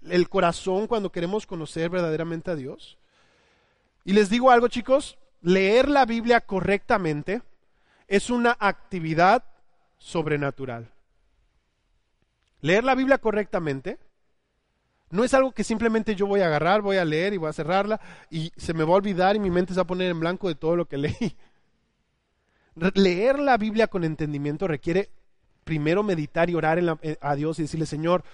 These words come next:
lo que sea que vaya a orar, lo que sea que vaya a leer, por favor, enséñame algo, revélate a mi vida, muéstrame algo,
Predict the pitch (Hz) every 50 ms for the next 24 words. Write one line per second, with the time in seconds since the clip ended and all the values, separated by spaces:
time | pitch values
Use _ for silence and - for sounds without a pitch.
0 | - - - - _ _ 147 160 185 190 - - - - - 208 208 214 - 220
1 | 196 202 202 196 185 180 175 - 226 269 240 - - _ _ _ _ _ _ _
2 | _ _ _ _ _ _ _ _ 160 170 - 185 - - 220 220 - 233 220 220
3 | 220 220 208 190 175 170 180 202 240 269 - - - _ _ _ _ _ _ 170
4 | 165 - 175 160 147 156 185 208 226 233 233 - - _ _ _ _ - 160 160
5 | 160 - - 190 190 190 202 208 202 180 165 160 170 175 185 180 170 185 190 190
6 | 190 - - - - - - 156 156 147 165 180 196 208 202 - 175 170 156 147
7 | 139 156 165 170 160 180 180 180 185 175 - - - - - 156 180 208 214 -
8 | - - 240 208 180 170 160 156 151 156 160 165 170 170 170 180 180 175